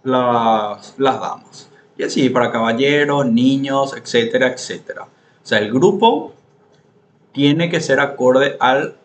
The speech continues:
producto o servicio que ustedes estén ofreciendo, porque si no, la estrategia no le va a funcionar.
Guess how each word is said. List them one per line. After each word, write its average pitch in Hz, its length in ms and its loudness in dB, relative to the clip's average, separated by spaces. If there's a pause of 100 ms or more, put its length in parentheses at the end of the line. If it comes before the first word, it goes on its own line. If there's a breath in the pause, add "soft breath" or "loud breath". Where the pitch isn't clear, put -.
producto 127 540 0
o - 40 -4
servicio 113 380 -4
que 120 60 -8
ustedes 104 360 -6
estén 113 220 -4
ofreciendo, 180 720 -2
porque 120 260 0
si 131 140 -2
no, 127 500 0
la 127 120 -2
estrategia 120 600 -2
no 117 280 0
le 127 140 4
va 110 160 0
a - 20 -
funcionar. - 560 -12